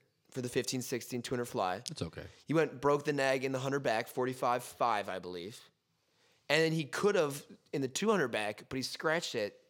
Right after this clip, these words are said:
Speaker 1: then sa-, 'cause it was the same night as the two hundred fly. And then, I already mentioned this, but I believe it's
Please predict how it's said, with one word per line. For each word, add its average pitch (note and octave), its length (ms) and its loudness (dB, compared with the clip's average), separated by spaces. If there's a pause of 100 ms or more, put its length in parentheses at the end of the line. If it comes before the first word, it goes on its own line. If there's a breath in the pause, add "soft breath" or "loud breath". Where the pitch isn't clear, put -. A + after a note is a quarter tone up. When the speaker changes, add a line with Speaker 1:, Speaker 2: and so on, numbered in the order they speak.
Speaker 1:
then B2 160 -6
sa-, - 200 -4
'cause - 160 -10
it C3 60 -2
was A#2+ 80 -2
the - 40 -10
same C3 160 -2
night B2+ 120 0
as A#2 80 -4
the B2 60 -6
two - 180 -6
hundred A#2+ 100 -4
fly. A#2 320 0 (1040 soft breath)
And C#3 100 4
then, D3 340 4 (240)
I C3+ 80 4
already D3 180 6
mentioned C3 300 2
this, A#2 160 0
but C#3+ 140 4
I B2 60 4
believe C3 260 2
it's A#2+ 160 -6